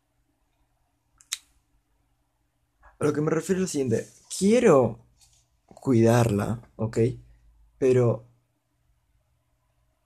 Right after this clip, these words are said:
hay varios problemas,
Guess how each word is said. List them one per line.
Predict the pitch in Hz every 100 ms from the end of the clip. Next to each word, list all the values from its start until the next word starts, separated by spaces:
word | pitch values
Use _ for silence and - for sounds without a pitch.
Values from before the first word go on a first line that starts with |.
| _ _ _ _
hay | - 139 143 160 175 175 - - _ _ _ _ _ _ _ _ _ _ _ _
varios | - 123 135 139 -
problemas, | 120 107 104 104 -